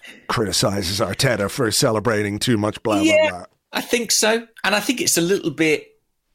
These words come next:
Speaker 2: cowardly to ask Thomas Frank if you didn't ask Mikel Arteta. Do you know what I mean?
Speaker 1: Mm.
Speaker 2: Like, if you think Arsenal over-celebrated, ask the Arsenal manager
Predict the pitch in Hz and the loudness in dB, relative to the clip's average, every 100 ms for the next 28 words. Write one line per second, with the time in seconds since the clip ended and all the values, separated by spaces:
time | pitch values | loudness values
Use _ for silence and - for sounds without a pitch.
0 | _ _ _ _ _ _ _ - 156 175 | _ _ _ _ _ _ _ -4 0 2
1 | 175 170 196 - 156 143 139 - 143 131 | 2 2 2 2 2 2 2 -2 -2 -2
2 | - 147 156 127 127 135 135 107 117 123 | 0 0 0 -2 -2 0 0 0 -2 -2
3 | 131 131 117 113 123 123 170 - _ _ | -4 0 0 0 -4 -4 -10 -12 _ _
4 | _ _ _ _ _ - 143 135 143 143 | _ _ _ _ _ -2 2 2 2 2
5 | 101 180 175 123 - - - - 403 247 | 4 4 4 2 -4 -20 -12 -6 -2 0
6 | - 196 151 151 - 139 131 127 156 160 | 2 2 2 0 2 2 2 2 2 0
7 | 101 87 69 85 120 - 127 139 - - | 0 0 0 0 0 2 0 0 0 -2
8 | 73 73 - | -6 -8 -8